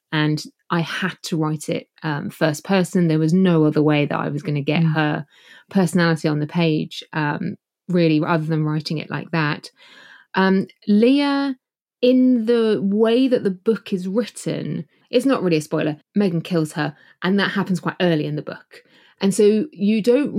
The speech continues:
Speaker 1: really see Leah per se. You see Leah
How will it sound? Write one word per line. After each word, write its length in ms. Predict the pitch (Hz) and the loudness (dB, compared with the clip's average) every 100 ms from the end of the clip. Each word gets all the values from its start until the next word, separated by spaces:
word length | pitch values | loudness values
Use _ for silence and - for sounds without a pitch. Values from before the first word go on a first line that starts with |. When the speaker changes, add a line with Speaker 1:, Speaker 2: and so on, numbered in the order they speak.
| 208 | 2
Speaker 1:
really 440 | 233 226 220 208 | 4 4 4 2
see 420 | - - 214 196 | 0 0 2 2
Leah 560 | 190 196 202 202 202 190 | 2 2 4 4 2 0
per 300 | - 208 180 | -2 0 0
se. 380 | - 202 196 220 | 0 0 0 0
You 240 | 233 190 | 0 0
see 260 | 180 214 202 | 0 0 2
Leah 640 | 196 185 185 175 170 - | 2 2 2 2 0 -2